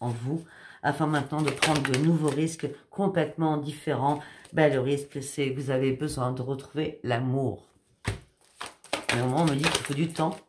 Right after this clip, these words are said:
hein. Ouais. Ouais. Vous, mais il y a quelque chose qui vous passionne, hein. On a la passion, on a le,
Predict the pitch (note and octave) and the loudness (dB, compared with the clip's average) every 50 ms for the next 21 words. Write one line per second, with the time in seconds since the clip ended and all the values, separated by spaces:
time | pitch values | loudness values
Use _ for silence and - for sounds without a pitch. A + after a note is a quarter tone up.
0 | _ - A#2+ D3+ D#3+ - _ _ _ _ _ _ _ _ A#2 A#2+ - - - - | _ -8 -8 -8 -8 -12 _ _ _ _ _ _ _ _ -6 -4 -4 -6 -8 -18
1 | - - - _ - - - - - - - - - - - - - - - - | -20 -20 -20 _ -20 -20 -20 -20 -20 -20 -20 -20 -20 -20 -16 -10 -10 -10 -10 -12
2 | - _ - - - - - - - - - - - - - - - _ - - | -20 _ -20 -20 -20 -20 -20 -20 -20 -20 -20 -20 -20 -20 -20 -20 -20 _ -14 -14
3 | - - - - - - - - - - - - - - - - - - - - | -12 -6 -6 -6 -4 -2 -4 -4 -4 -4 -18 -20 -20 -20 -20 -20 -20 -20 -20 -20
4 | - - _ - - _ _ _ _ _ _ _ _ _ _ _ _ _ _ _ | -20 -20 _ -20 -20 _ _ _ _ _ _ _ _ _ _ _ _ _ _ _
5 | _ _ _ _ _ - B2 A2+ G#2 - - - - - - - - - - - | _ _ _ _ _ -4 -4 -2 -2 -4 -6 -12 -20 -20 -20 -20 -20 -20 -20 -20
6 | - _ _ - G3 D#3+ C#3+ E3+ D#3+ E3 D#3+ E3 D#3 C3 B2 C#3 C#3 C3 B2 - | -20 _ _ -8 -6 -4 -2 -4 -2 0 2 2 4 4 2 0 -2 -2 -4 -6
7 | A#2+ C3+ C3+ D3 D#3 D3 - G#3+ G#3+ G#3 - - D3+ C3+ C#3+ D3+ C#3 - E3+ - | -6 -6 -2 -2 -2 0 2 2 2 2 0 -6 -6 -4 -4 -6 -2 0 0 0
8 | - - - - - G3+ G3 F#3 E3+ E3 D3 C3+ C#3 C#3+ C#3+ C#3 C3 A#2+ A#2+ B2+ | 0 -4 -6 0 6 8 8 8 8 6 2 2 0 2 0 0 0 2 2 2
9 | C3 C3 C3 C#3+ C#3 D3 - - - G3 G3 F#3+ F#3 F3 D#3+ C#3+ C3 B2+ B2 B2+ | 0 2 0 -2 -2 0 -2 -2 -2 0 2 2 4 4 2 2 2 2 2 2
10 | B2 B2 A#2+ A#2 A2+ A#2+ - | 2 0 0 0 0 -2 -4